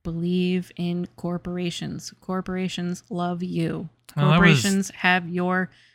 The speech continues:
Speaker 1: best interests in mind.
Speaker 2: That was, um,
Speaker 1: That was
Speaker 2: that was
Speaker 1: certainly something.
Speaker 2: terrifying
Speaker 1: I hope I
Speaker 2: to
Speaker 1: didn't have
Speaker 2: learn
Speaker 1: too
Speaker 2: more
Speaker 1: much
Speaker 2: of.
Speaker 1: redundant information, but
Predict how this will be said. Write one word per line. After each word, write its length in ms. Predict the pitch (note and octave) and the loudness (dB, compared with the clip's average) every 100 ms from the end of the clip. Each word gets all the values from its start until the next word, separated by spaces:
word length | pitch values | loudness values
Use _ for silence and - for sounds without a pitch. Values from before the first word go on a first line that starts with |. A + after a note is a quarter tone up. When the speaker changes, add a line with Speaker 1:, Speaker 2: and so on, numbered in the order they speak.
| _ | _
Speaker 1:
best 340 | F#3 F#3 - - | 2 2 0 -6
interests 480 | F#3 F3 F#3 F3 - | -4 -2 -2 -4 -6
in 280 | F3+ F3 F3+ - | -4 -2 -2 -4
mind. 440 | F3+ E3+ D3 - - _ _ - _ - | -2 -2 -4 -10 -16 _ _ -20 _ -2
Speaker 2:
That 120 | A#2+ | 2
was, 400 | A2+ A2+ G#2 G#2+ | 6 4 4 4
um, 460 | A2+ A2+ A2 G#2+ - _ _ _ _ _ _ _ _ | 6 6 6 2 -2 _ _ _ _ _ _ _ _
Speaker 1:
That 100 | F#3+ | -6
was 100 | F#3 | 2
Speaker 2:
that 40 | - | 4
was 60 | G#3 | 4
Speaker 1:
certainly 140 | G#3 | 2
something. 460 | G3 F3 - - G3+ | 0 -2 -4 -12 -4
Speaker 2:
terrifying 420 | - A2+ - G3 | 2 2 4 6
Speaker 1:
I 40 | B3+ | 6
hope 100 | C#4 | 6
I 60 | |
Speaker 2:
to 80 | - | 4
Speaker 1:
didn't 100 | A#3 | 6
have 140 | - A#2 | 8 8
Speaker 2:
learn 60 | A2+ | 8
Speaker 1:
too 60 | |
Speaker 2:
more 140 | - - | 8 8
Speaker 1:
much 120 | A2 | 6
Speaker 2:
of. 60 | F3 | 4
Speaker 1:
redundant 540 | F#3+ F3+ F#3 F#3+ F#3 | 0 2 2 2 0
information, 580 | F#3 F3+ F3 F3+ - G3 | -2 -2 -2 -2 -2 -2
but 180 | F#3 | -2